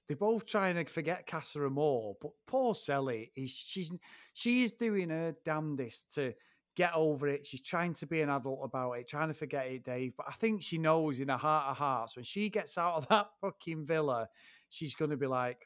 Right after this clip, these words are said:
"Oh no, I was right." All, all her, uh, intuition, Dave, we know it's right. Johnny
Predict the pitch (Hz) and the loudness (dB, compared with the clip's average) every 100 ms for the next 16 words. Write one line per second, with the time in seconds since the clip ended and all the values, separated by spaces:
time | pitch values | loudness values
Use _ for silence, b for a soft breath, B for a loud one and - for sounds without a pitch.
0 | 131 123 113 110 110 113 117 113 _ - | -10 -8 -8 -8 -8 -6 -6 -6 _ -8
1 | 123 123 110 123 120 117 117 160 180 180 | -6 -6 -6 -4 -2 -4 2 4 4 2
2 | 214 226 226 220 202 b b b b 180 | 6 6 8 4 2 b b b b -4
3 | 180 208 180 196 185 160 170 139 127 123 | 0 0 2 2 2 2 -4 0 0 0
4 | 120 113 - 151 151 165 180 175 131 131 | -4 -8 -14 -6 -2 2 2 2 -2 -2
5 | 131 135 - 233 240 233 | 0 0 4 6 6 2